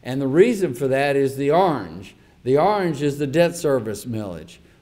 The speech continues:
When we started in two thousand three, debt service millage,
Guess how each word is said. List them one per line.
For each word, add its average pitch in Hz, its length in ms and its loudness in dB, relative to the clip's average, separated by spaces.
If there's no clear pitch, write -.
When 117 80 -6
we 127 60 0
started 175 440 0
in 147 140 -4
two 185 180 -6
thousand 151 580 -2
three, 156 380 -2
debt 147 300 -2
service 156 440 -4
millage, 135 520 0